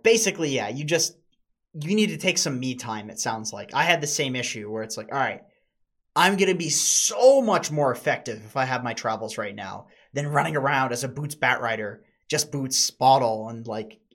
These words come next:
epically trying to lasso people, and sh-, it's not gonna work. Just get your travels. You're a god once you get travels, so just, just get 'em. It's like getting a blink on, like, Sand King or something.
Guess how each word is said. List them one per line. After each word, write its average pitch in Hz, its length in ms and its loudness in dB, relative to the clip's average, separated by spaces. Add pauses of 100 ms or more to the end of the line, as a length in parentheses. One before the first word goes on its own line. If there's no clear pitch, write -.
epically 151 460 2
trying 143 240 2
to 131 80 2
lasso 123 400 0
people, 120 320 -6
and 110 100 -10
sh-, - 140 -12
it's - 100 -16
not 170 160 0
gonna 113 160 -10
work. 104 300 -12 (260)
Just 143 160 -6
get 214 120 4
your 185 100 2
travels. 110 560 -2
You're 156 220 2
a 151 100 -10
god 127 280 -2
once 110 200 -8
you 113 80 -10
get 110 100 -10
travels, 98 400 -10
so 123 80 -6
just, 127 260 -8
just 143 220 -6
get 110 140 -2
'em. 98 100 -10
It's 120 140 -4
like 165 100 2
getting 156 260 0
a 131 40 -2
blink 117 500 -10 (460)
on, 120 320 0
like, 110 180 -8
Sand 120 360 0
King 104 180 -12
or 98 80 -14
something. 98 420 -14